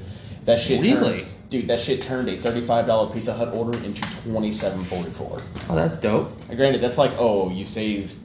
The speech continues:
Speaker 1: six, seven bucks, whatever. That's six, seven bucks I didn't have to spend. I could put somewhere else.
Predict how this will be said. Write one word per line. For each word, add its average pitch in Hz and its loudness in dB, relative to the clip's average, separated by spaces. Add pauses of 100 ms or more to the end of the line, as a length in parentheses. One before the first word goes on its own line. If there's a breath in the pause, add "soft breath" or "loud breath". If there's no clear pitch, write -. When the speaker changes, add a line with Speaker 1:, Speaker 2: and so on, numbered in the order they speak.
(120)
Speaker 1:
six, - -6
seven 101 -2
bucks, 95 0
whatever. 101 0
That's 120 2
six, 143 -2
seven 123 2
bucks 120 4
I 127 4
didn't 120 0
have 110 -2
to - -12
spend. - -8 (100)
I 110 -4
could - -10
put 101 -8
somewhere 82 -6
else. - -10